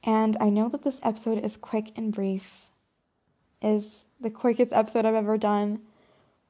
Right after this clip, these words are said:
But I just wanted to share that with you guys because I feel like it's really important to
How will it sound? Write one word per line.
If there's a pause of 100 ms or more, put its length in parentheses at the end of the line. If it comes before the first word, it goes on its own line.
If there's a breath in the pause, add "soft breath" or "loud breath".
(100)
But
I
just
wanted
to
share
that
with
you
guys
because
I
feel
like
it's (560)
really
important
to